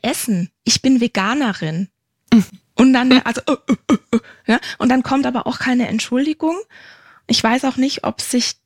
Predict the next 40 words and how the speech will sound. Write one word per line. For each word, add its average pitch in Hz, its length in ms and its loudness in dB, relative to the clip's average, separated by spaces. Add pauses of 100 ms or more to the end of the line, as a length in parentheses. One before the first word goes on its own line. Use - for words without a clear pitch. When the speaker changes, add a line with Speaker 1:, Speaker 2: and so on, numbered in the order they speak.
Speaker 1:
dann 240 180 4
der 226 160 0
Arzt - 360 -6
mal 226 220 2 (280)
der - 160 0
eigenen 220 460 0
Vorurteile 277 840 -4 (400)
bewusst 262 480 2
geworden 254 540 -2
ist, - 400 -6
aber 233 200 0 (320)
das 233 160 -2
ist 294 160 -2
halt 285 160 -2
das, 277 200 -4
was 262 160 -2
Menschen 247 400 0
dann 247 160 -2
erleben. 208 540 -2 (340)
Und 226 100 2
die 226 80 2
kommen 240 580 0
dann 233 220 2
zu - 140 -6
mir 254 440 0
und 247 360 -2
sagen, 233 320 -2
„Okay, 254 280 -2
ich 240 160 -6
habe 247 140 -4
jetzt - 160 -10
diese 240 200 0
Erkrankung, 269 680 -4 (300)
wie 226 80 0
gehe 233 240 2
ich - 160 -4
jetzt - 340 -6 (160)
gewichtsneutral 240 840 0
damit 220 320 -2
um?“ 226 320 0